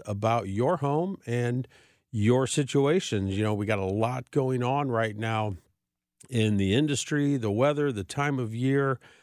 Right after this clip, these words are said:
you know, everything happening. So no matter what your need is around your house,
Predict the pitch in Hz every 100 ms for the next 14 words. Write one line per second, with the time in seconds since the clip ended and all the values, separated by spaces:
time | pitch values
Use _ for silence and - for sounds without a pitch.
0 | _ _ _ 113 101 - 127 139 147 131
1 | 139 120 127 131 135 147 147 117 101 90
2 | - - _ _ _ _ _ - 110 113
3 | 104 120 151 139 143 151 156 143 139 139
4 | 143 127 131 185 220 -